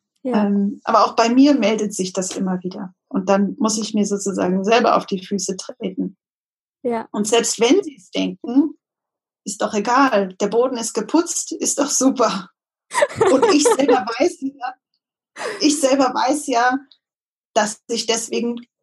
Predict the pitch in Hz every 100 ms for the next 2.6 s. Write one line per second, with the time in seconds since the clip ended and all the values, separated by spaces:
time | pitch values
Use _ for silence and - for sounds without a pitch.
0 | - 240 262 269 269 269 233 214 220 214
1 | 202 202 226 - - 214 214 208 196 208
2 | 226 269 - 214 214